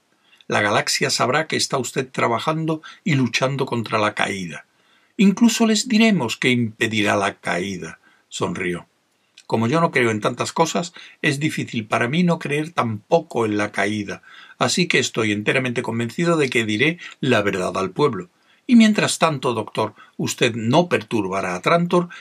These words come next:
y no habrá ninguna alteración de la paz del emperador. La alternativa es la muerte para usted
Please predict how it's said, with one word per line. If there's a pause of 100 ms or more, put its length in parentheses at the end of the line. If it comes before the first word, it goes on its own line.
(120)
y
no
habrá
ninguna
alteración
de
la
paz (380)
del
emperador. (800)
La
alternativa (340)
es
la
muerte
para
usted